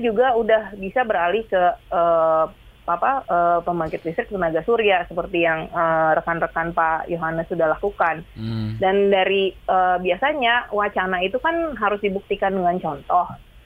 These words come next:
Speaker 1: Jadi makanya, eh, saya mau bergabung dengan teman-teman seperti Pak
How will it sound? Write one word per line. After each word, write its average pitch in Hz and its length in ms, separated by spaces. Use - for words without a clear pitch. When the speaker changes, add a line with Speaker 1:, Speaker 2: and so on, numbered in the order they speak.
Speaker 1:
Jadi 277 240
makanya, 233 400
eh, 185 540
saya 180 220
mau 254 180
bergabung 190 640
dengan 165 400
teman-teman 170 720
seperti 170 560
Pak 156 240